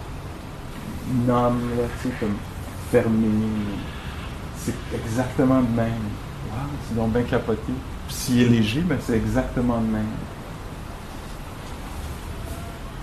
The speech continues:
Le cœur, le corps, on fait juste découvrir l'état des lieux. Puis on devient intrigué par ça, un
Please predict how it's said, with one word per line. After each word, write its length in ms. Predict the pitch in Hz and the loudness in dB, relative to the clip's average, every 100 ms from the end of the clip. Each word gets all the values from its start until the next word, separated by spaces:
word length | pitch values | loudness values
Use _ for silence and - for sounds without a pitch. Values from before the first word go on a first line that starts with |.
| - - - 107 | -8 -10 -4 -2
Le 80 | 107 - | -2 2
cœur, 380 | 123 113 117 117 | 4 6 6 4
le 60 | 110 - | 2 4
corps, 400 | 113 110 113 - - - | 4 6 4 2 0 -2
on 40 | |
fait 160 | - 120 | 0 2
juste 240 | 151 - | 2 0
découvrir 480 | 131 - 120 143 156 - - 120 | -2 -2 4 6 6 2 -4 2
l'état 300 | 120 127 151 | 4 6 8
des 140 | 135 123 | 8 6
lieux. 320 | 110 110 110 - - - - - - - - - - - - - - | 6 4 2 0 -2 -4 -4 -4 -6 -6 -6 -6 -6 -8 -8 -8 -6
Puis 100 | - 113 | -2 0
on 40 | |
devient 380 | 107 113 127 123 | 4 8 8 8
intrigué 500 | - - 131 120 151 | 4 0 0 4 4
par 140 | - 135 | 4 0
ça, 180 | - 120 107 - - - - - - | 0 -2 -2 -4 -4 -4 -6 -6 -2
un 100 | 113 | 0